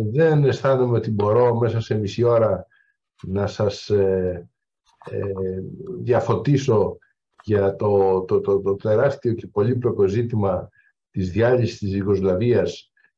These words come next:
και του πολέμου της, της Βοσνίας. Ε, εγώ απλώς εδώ έχω έρθει ως τσόντα, διότι εί-, είχε προγραμματιστεί κάποια άλλη ομιλία,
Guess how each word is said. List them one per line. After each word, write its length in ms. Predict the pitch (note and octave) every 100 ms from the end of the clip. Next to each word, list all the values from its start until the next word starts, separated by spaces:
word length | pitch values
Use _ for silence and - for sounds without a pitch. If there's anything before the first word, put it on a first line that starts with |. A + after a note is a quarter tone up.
| _
και 140 | - C#3+
του 180 | C#3
πολέμου 420 | G#2+ G2 G#2+ G2+ F#2
της, 420 | F#2 E2+ - D#2
της 140 | F2 E2
Βοσνίας. 840 | D#2+ D#2+ G2+ C#3+ F#3 F#3 - _ _ - _ _ _
Ε, 180 | A2+ A#2
εγώ 400 | A2+ A2+ C3+ E3
απλώς 300 | D3 F3 -
εδώ 160 | C#3+ E3
έχω 200 | D#3+ E3
έρθει 420 | C3 - C3 B2+
ως 240 | C3 -
τσόντα, 540 | - A#2+ B2 D#3 F3 D#3+
διότι 680 | C#3 C3 B2+ B2+ A2+ A2 - - - _ _
εί-, 360 | G#2 A2 A#2+ B2
είχε 280 | D3 D3
προγραμματιστεί 600 | C3+ C3 A#2+ A#2 G#2+ -
κάποια 360 | - B2 - C3
άλλη 200 | B2+ A2
ομιλία, 680 | F#2+ F#2+ A2 D#3 F3+ F3+